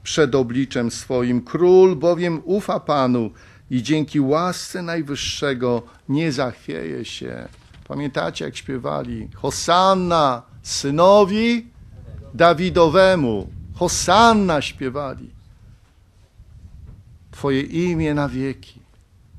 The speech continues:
Jakaż to chwała. Iluż ludzi na tej ziemi, wchodząc w tą chwałę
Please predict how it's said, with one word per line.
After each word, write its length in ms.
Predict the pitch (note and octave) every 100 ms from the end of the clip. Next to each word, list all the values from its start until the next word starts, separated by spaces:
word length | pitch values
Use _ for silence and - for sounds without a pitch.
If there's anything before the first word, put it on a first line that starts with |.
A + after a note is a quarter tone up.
| - - - - _ _ _ _ - - - _ _ _ _ _ _ _ _ _ _ _
Jakaż 340 | B2 C3+ -
to 80 | -
chwała. 600 | A#2 - C3+ B2 F2+ - -
Iluż 360 | D#3 D3 -
ludzi 260 | D3 C#3+ C#3+
na 100 | A#2+
tej 180 | C3 A#2+
ziemi, 480 | A#2 C#3 B2+ G#2 G#2+ _ _ _ _
wchodząc 560 | _ - D3+ C#3 C#3+ C#3
w 60 |
tą 220 | - C3+ A#2+
chwałę 680 | - - D3 D3+ D#3 D3